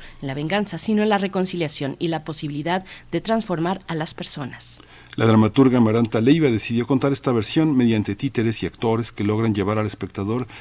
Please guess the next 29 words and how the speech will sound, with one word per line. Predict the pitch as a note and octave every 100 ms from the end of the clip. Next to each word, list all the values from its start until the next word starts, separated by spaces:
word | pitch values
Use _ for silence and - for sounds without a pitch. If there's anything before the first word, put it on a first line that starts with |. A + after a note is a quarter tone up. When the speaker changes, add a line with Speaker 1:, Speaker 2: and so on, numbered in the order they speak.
| -
Speaker 2:
a | A#2+
un | A#2
mundo | B2 B2+ A#2+
de | A2+
fantasía | G#2 F#2 F2 - C3+ A2+
y | F#2+
magia. | E2 E2 - D2+ - -
Esta | - A2+ B2
obra | A2+ A#2
se | A2+ A2
presenta | G2 - B2+ A#2+ C3
en | - A#2+
el | G2
Centro | A#2+ A2 A2
Cultural | G2 G#2+ A2 A#2
La | G#2+
Titería, | G2+ F#2 G#2 C#3
ubicado | G#2+ G2 A2+ A2
en | G2
la |
Colonia | F#2 G2 G#2+ A2 G#2+
del | F#2 F2+
Carmen, | - A#2 A#2 B2
en | A#2 F#2
la |
Alcaldía | F2+ F2 F#2 F#2+ G#2+ G#2
Colo-, | - F#2 F2 -
Coyo-, | G2+ F#2 -
Coyoacán. | F2 D#2+ C#2+